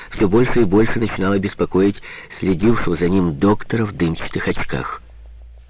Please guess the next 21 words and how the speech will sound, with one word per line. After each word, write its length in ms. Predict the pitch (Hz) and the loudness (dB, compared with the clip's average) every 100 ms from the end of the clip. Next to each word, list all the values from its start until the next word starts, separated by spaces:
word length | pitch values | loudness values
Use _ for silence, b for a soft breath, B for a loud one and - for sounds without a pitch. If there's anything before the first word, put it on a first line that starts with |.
| - | -12
Хирурга 600 | - 101 107 92 85 78 | -2 2 2 2 0 -2
Добромыслова 720 | 69 78 85 90 - 104 107 B B B | -2 -2 0 -2 -2 -4 -4 B B B
на 140 | 87 | -4
пиршестве 640 | - 98 80 71 - - | -2 0 0 -2 -6 -6
не 180 | 98 78 | -2 -2
было. 220 | 64 65 - B B | -4 -8 -12 B B
Он 200 | 104 95 - | -4 -4 -2
убоялся 640 | 110 101 104 82 73 69 - | -2 0 0 0 -2 -4 -6
тайги 440 | 90 87 85 135 B B B B | -2 0 0 -2 B B B B
и, 100 | - | -4
пробыв 600 | - 101 101 101 95 - | -2 0 2 2 2 -2
при 160 | - 90 | -2 0
больнице 560 | 80 92 90 85 - | 2 2 0 -2 -2
около 240 | 82 - 85 | -2 0 -2
месяца, 520 | 80 104 - - - | 0 -2 -4 -8 -8
уехал 380 | - 87 85 85 | -4 -2 -2 -4
восвояси. 580 | 82 - 80 64 - - - _ _ _ _ _ 165 b b b b b b b b b - | -4 -4 -4 -6 -10 -18 -20 _ _ _ _ _ _ b b b b b b b b b -16
«Мне 440 | 82 85 85 131 | -10 -8 -6 -4
ваш 200 | 131 127 71 - | -4 -4 -6 -8
супруг, 840 | - - - 127 - - - - - B B B B B | -8 -6 -2 -2 -4 -8 -10 -10 -16 B B B B B
э, 60 | - | -20